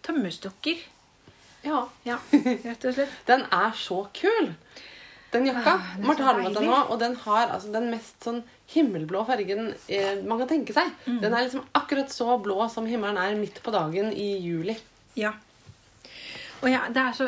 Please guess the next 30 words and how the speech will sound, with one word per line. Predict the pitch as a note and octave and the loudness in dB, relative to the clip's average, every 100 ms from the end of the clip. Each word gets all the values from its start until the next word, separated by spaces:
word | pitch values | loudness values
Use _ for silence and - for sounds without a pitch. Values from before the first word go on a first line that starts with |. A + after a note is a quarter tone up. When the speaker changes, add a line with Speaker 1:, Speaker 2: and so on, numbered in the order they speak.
| A#3+ | 0
Speaker 1:
den | B3+ | 2
jakka | C4 B3+ A#3+ | 2 2 2
her | C4 B3 | 2 0
er | |
bare | A#3+ A#3 | 0 -2
sånn | A#3 G#3+ - - _ | -4 -8 -12 -20 _
ekstremt | C#4 - - - - B3 A#3 G#3+ A3 G#3+ G#3 A3+ C#4+ C4+ | -10 -10 -10 -12 -4 -2 -2 -4 -6 -4 -2 0 0 0
tilfredsstillende | G#3+ F#3+ F#3 - F#3 F#3 B3 | -2 -4 -8 -6 -4 -2 -2
på | B3 B3 B3 - - | 2 2 2 -2 2
alle | C#4 G#3+ F3 F3 G3 | 2 2 -4 -4 -2
plan. | B3+ D4 F#4 C4+ - - - - - | 2 2 4 0 -2 -18 -18 -20 -6
Fordi | C4+ C4 | -2 2
at | C4+ C4 - - - - _ _ - | 2 6 6 4 -2 -16 _ _ -4
det | B3 | -2
er | A#3 | 0
garn | G#3+ G#3 A3 D#4+ D4+ | 0 0 2 0 -4
som | - | -2
jeg | C4 | 0
kjøpte | C4 C#4 - G#3 | 0 -6 -6 -4
da | A3 | -4
jeg | |
flyttet | B3 A3 F#3+ | -6 -6 -6
til | A3 | -2
Aarhus | G3 G#3+ B3 - | -2 -2 -4 -10
i | |
to | - G#3+ | -10 -10
tusen | G#3 F#3+ G3+ | -10 -10 -8
og | F#3+ | -6
fem. | G#3+ G4+ - _ _ - | -4 -4 -6 _ _ -6
Som, | B3+ B3 | 0 0